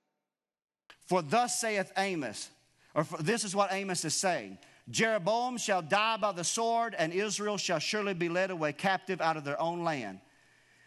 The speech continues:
And so Amaziah, this is Amaziah, the unsanctified priest that Jeroboam has sanctified. God didn't sanctify him,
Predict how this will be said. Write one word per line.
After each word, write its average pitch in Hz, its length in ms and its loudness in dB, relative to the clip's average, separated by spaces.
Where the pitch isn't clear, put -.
And 160 100 0
so 202 180 2
Amaziah, 226 840 2
this 220 200 2
is 196 200 -2
Amaziah, 208 720 2
the 165 180 2
unsanctified 214 1080 0
priest 214 480 -2
that 165 160 2
Jeroboam 196 640 2
has 160 200 0
sanctified. 180 760 0
God 226 320 4
didn't 170 280 -4
sanctify 170 640 2
him, 185 260 -2